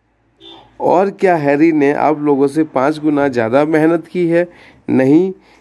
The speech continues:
यह भी सही नहीं है। वास्तव में उसने आप लोगों से ज़्यादा समय छुट्टियों में बिताया है। क्या हैरी का इलाका बहुत बढ़िया है? एक बार फिर मुझे यही कहना पड़ेगा, यह बात भी नहीं है।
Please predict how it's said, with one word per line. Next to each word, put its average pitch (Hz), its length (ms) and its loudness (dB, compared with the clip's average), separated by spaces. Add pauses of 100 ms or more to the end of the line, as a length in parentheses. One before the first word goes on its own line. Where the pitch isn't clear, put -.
(140)
यह 170 220 4
भी 226 160 -2
सही 180 280 0
नहीं 170 280 0
है। 151 80 0
वास्तव 123 520 -2
में 151 260 0
उसने 160 440 -2
आप 147 300 0
लोगों 151 260 0
से 151 180 -2
ज़्यादा 135 260 0
समय 147 300 -2
छुट्टियों 196 460 0
में 196 180 0
बिताया 135 360 -2
है। 117 320 -12 (1080)
क्या 196 180 4
हैरी 165 360 0
का 208 160 2
इलाका 180 380 2
बहुत 165 380 0
बढ़िया 185 440 2
है? 143 140 0
एक 170 180 0
बार 175 220 -2
फिर 190 240 0
मुझे 175 320 -2
यही 147 260 2
कहना 156 320 0
पड़ेगा, 151 440 -2
यह 139 340 2
बात 151 280 0
भी 147 220 0
नहीं 123 500 -2
है। 139 440 -2